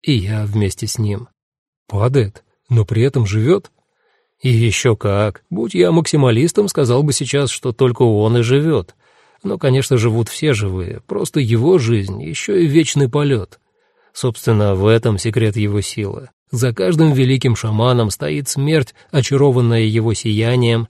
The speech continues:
и отказавшаяся от него в самый последний момент. Верный и благодарный помощник,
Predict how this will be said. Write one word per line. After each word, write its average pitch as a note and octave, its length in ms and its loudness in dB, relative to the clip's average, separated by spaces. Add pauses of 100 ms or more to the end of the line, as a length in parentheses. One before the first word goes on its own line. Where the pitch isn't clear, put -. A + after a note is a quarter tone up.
(100)
и D3+ 60 0
отказавшаяся A#2 1000 0
от A2 120 -2
него A2+ 340 0
в - 80 -12
самый A#2+ 320 -2
последний G#2+ 480 -2
момент. G#2 540 -2 (320)
Верный C3 500 2
и B2 40 4
благодарный B2+ 680 2
помощник, A2 800 -2